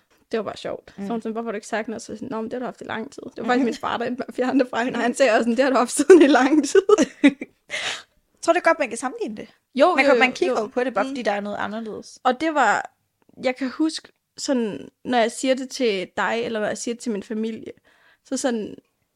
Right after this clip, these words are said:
Speaker 1: I siger jo også, "Det er jo ikke slemt." Ej, det er ikke slemt, man tænker ikke over det.
Speaker 2: Mm.
Speaker 1: Men sådan, hvis man møder nogle nye, det er jo fordi, I holder af mig.
Speaker 2: Men også
Speaker 1: I ikke
Speaker 2: fordi, vi
Speaker 1: tænker
Speaker 2: ser
Speaker 1: over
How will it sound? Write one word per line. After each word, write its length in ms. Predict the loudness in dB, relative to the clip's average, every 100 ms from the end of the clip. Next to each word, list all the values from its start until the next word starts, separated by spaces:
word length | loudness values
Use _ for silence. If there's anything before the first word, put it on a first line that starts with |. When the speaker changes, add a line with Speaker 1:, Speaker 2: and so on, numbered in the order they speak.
| _ _ 0
Speaker 1:
I 100 | 2
siger 220 | 4 2
jo 60 | 2
også, 180 | -2 -4
"Det 60 | -2
er 20 |
jo 60 | -2
ikke 140 | -2
slemt." 480 | -8 -6 -6 -6 -8
Ej, 100 | -6
det 120 | -4
er 40 | -4
ikke 140 | -6
slemt, 220 | -6 -6
man 120 | -6 -8
tænker 320 | -2 0 0
ikke 140 | -2
over 220 | -6 -6
det. 140 | -8 -10
Speaker 2:
Mm. 260 | -10 -10 -12 _ _
Speaker 1:
Men 160 | -8 -6
sådan, 340 | -6 -6 -6 -6
hvis 180 | -6 -4
man 220 | -2 0
møder 180 | 2 0
nogle 240 | 0 0
nye, 500 | 4 4 2 -2 -4 -8 _ _
det 80 |
er 40 | -2
jo 60 |
fordi, 300 | -2 -2 -2
I 40 | -2
holder 240 | -2 -4
af 240 | -2 -4 -4 -10
mig. 340 | -10 -10 -12 -16 _ _ _ _ -10
Speaker 2:
Men 120 | -4
også 160 | 0 0
Speaker 1:
I 20 |
ikke 80 | -2
Speaker 2:
fordi, 0 |
vi 40 | -2 0
Speaker 1:
tænker 20 |
Speaker 2:
ser 80 | 2
Speaker 1:
over 100 | 0